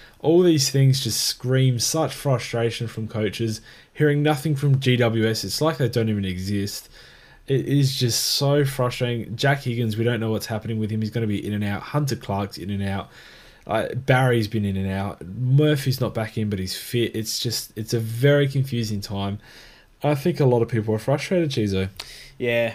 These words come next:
Speaker 2: All right. We'll, we'll, we'll try and see some, uh, some light at the end of the tunnel. Let's talk about a couple of guys that, uh, we've already talked about Elliot Yeo,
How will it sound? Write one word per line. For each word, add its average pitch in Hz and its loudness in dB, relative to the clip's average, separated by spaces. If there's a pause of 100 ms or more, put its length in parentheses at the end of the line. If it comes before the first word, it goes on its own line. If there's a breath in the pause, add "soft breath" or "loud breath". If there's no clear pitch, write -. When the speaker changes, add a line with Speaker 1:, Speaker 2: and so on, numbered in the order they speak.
(160)
Speaker 2:
All 143 0
right. 147 4
We'll, 170 -2
we'll, 170 -2
we'll 175 -4
try 208 -2
and 190 -4
see 160 -2
some, 143 -4
uh, 127 -2
some 127 -6
light 127 -4
at 107 -8
the 117 -8
end 107 -8
of 98 -10
the 101 -10
tunnel. 101 -8
Let's 123 -12
talk 156 -6
about 139 -6
a - -8
couple 120 -12
of 113 -20
guys 104 -4
that, 101 -6
uh, 95 -8
we've 107 -8
already 147 -6
talked 147 -6
about 131 -2
Elliot 110 -4
Yeo, 82 -10